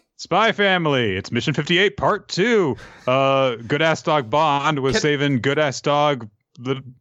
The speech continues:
Speaker 1: Daisy, I think was the
Speaker 2: Can we,
Speaker 1: name.
Speaker 2: yes. Can we also note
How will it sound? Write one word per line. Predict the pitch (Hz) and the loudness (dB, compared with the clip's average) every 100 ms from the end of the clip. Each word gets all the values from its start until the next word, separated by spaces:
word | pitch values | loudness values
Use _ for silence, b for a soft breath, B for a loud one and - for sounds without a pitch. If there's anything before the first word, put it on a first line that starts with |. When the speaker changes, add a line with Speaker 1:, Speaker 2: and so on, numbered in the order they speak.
| - | -6
Speaker 1:
Daisy, | 117 123 139 185 202 220 | -2 -2 -2 -2 0 0
I | |
think | 196 214 | -2 -2
was | 220 - | -4 -4
the | - | -4
Speaker 2:
Can | 208 | -2
we, | 220 | 0
Speaker 1:
name. | 214 | 0
Speaker 2:
yes. | 180 131 - - - | 0 -2 -6 -12 -8
Can | 165 165 | -4 0
we | 185 | 2
also | 208 214 220 | 2 0 -2
note | 196 165 160 - | -2 2 0 0